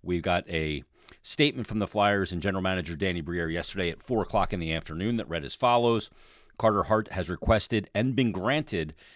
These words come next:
an indefinite leave of absence citing personal reasons. The club will have no further comment at this time." So far, Carter Hart obviously not available for last night's game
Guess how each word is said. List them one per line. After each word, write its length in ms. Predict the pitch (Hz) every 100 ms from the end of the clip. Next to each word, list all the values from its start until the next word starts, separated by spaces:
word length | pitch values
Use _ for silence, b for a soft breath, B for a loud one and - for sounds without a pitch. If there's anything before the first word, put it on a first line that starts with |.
| B
an 100 | -
indefinite 540 | 92 87 110 127 139 98
leave 220 | 113 98
of 160 | 85 92
absence 440 | 98 - 98 90
citing 460 | - 95 87 78 85 _
personal 460 | - 170 - 127 78
reasons. 520 | 82 78 82 82 - B B B B -
The 140 | 82
club 340 | - 110 107 -
will 140 | 87 82
have 180 | 87 85
no 160 | 90
further 340 | 82 95 82 78
comment 640 | - - 110 90 85 - -
at 160 | 80 -
this 280 | 76 76 -
time." 380 | - 113 113 110 B B B B
So 160 | - 92
far, 220 | - 101 -
Carter 240 | 104 85
Hart 320 | 92 101 - _
obviously 540 | 87 90 90 - 92 80 b b b
not 160 | 92 90
available 560 | 82 85 78 76 - -
for 160 | - 65
last 300 | 87 110 131
night's 200 | 120 -
game 320 | 127 131